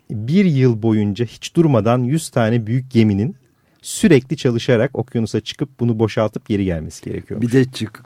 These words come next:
Speaker 2: kazması
Speaker 1: Artı,
Speaker 2: için ne,
Speaker 1: artı,
Speaker 2: ne kadar
Speaker 1: evet.
Speaker 2: petrol
Speaker 1: Artı
Speaker 2: harcayacağız?
Speaker 1: bunu yer, yer altından çıkartmak için yapılacak olan madencilik faaliyetinde inanılmaz bir enerji harcanacak.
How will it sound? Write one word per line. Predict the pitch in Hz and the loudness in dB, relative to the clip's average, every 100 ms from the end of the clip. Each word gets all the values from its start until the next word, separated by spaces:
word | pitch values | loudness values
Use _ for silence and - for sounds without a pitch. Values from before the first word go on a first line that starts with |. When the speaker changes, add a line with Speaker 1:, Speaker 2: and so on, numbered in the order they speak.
| _ | _
Speaker 2:
kazması | - 113 113 123 135 123 | -8 -6 -2 2 4 6
Speaker 1:
Artı, | 180 180 | 6 6
Speaker 2:
için | - 156 214 240 | 6 6 6 0
ne, | - | 2
Speaker 1:
artı, | 131 143 - - 131 | 4 4 2 2 4
Speaker 2:
ne | 131 | 4
kadar | 131 | 6
Speaker 1:
evet. | 123 120 - | 4 4 0
Speaker 2:
petrol | 113 107 117 107 | -2 0 -2 0
Speaker 1:
Artı | 113 | 2
Speaker 2:
harcayacağız? | 123 131 98 117 220 185 131 | 4 4 2 0 2 0 0
Speaker 1:
bunu | 139 165 | 2 2
yer, | 165 147 - 127 | 4 2 0 -2
yer | 117 120 | 0 2
altından | 123 127 131 127 | 2 0 0 -2
çıkartmak | - 123 120 151 135 | -2 -2 -2 -4 -6
için | 120 | -4
yapılacak | 113 107 113 117 | -4 -4 -4 -2
olan | 110 104 | -2 0
madencilik | 107 110 113 120 156 | 2 2 2 0 -4
faaliyetinde | - 107 98 92 - 107 139 - _ _ | -4 -2 -2 -4 -6 -6 -8 -10 _ _
inanılmaz | 127 123 127 131 131 110 | 0 2 4 4 2 0
bir | 110 | -4
enerji | 101 95 92 123 | -2 -2 0 2
harcanacak. | 143 135 143 143 175 | 2 0 -2 -2 -4